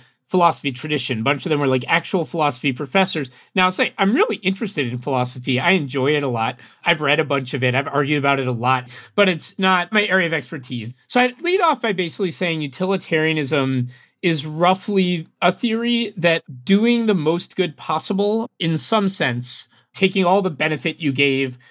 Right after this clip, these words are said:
to all the persons in the world, and I use persons 'cause it's not necessarily humans. If you take all the benefit you did for all the persons in the world and add it up,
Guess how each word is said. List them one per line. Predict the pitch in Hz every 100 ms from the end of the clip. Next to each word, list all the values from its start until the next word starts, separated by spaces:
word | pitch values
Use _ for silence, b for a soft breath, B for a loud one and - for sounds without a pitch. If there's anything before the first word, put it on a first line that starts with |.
| b
to | 196
all | 180 165 160
the | 160 139 - -
persons | - 170 - 156 135
in | 156
the | 135
world, | 139 139 135 127 123 B B
and | 147
I | 151
use | 127
persons | - 135 143 131 123
'cause | 131
it's | 135 127
not | 139 127
necessarily | 123 139 - 196 196 180
humans. | 196 165 156 147 - B B -
If | 127
you | 175
take | 185 175
all | 208 226
the | 214
benefit | 196 196 156 170
you |
did | 151 160
for | 175
all | 170
the | 175
persons | 185 160 175 165
in |
the |
world | 156 151
and | 147 -
add | 151 156
it | 160 156
up, | 123